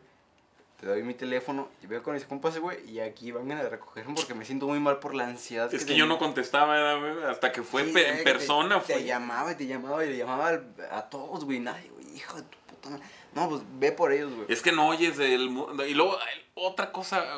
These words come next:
Speaker 2: que ahorita vamos a comentar fea del festival, la música está
Speaker 1: Sí, sí, no, y no te deja grabar.
Speaker 2: Y los que tocaban en vivo,
Speaker 1: Peor.
Speaker 2: peor, cabrón. Ahorita vamos a comentar cada cosa.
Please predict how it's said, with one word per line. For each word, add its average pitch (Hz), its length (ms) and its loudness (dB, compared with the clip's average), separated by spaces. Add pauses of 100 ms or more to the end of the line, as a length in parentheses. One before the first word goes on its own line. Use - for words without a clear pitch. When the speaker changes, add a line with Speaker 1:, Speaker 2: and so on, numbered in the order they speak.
(100)
Speaker 2:
que 131 80 -6
ahorita 127 220 2
vamos 156 140 -2
a - 40 -10
comentar 127 380 0
fea 143 180 2
del 139 140 0
festival, 127 580 -2
la 123 80 -2
música 120 360 -12
está - 180 -20 (100)
Speaker 1:
Sí, 120 560 -14
sí, 123 420 -12
no, 127 240 -8
y 160 120 0
no 151 140 2
te 165 120 2
deja 156 300 6
grabar. 165 400 6
Speaker 2:
Y 143 80 0
los 139 160 2
que 139 100 0
tocaban 160 400 2
en 139 160 -2
vivo, 165 340 -6 (880)
Speaker 1:
Peor. 127 360 4
Speaker 2:
peor, 95 300 -4 (200)
cabrón. - 220 -20 (240)
Ahorita 135 320 4
vamos 127 180 -4
a 113 60 -14
comentar 92 500 -12
cada 76 200 -14
cosa. - 200 -20